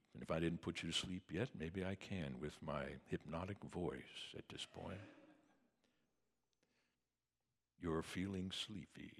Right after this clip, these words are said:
Your eyelids are drooping. Yes, the sermon could be over soon.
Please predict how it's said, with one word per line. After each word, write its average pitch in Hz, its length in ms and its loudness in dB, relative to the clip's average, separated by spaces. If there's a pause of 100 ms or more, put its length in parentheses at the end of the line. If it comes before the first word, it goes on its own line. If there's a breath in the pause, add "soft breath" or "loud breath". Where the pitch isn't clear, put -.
Your - 380 6
eyelids 85 540 8
are 82 160 6
drooping. 85 640 2 (1400)
Yes, 80 280 2 (420)
the - 80 -16 (120)
sermon 85 340 2
could 92 200 2
be 95 180 4
over 104 260 4
soon. 78 440 0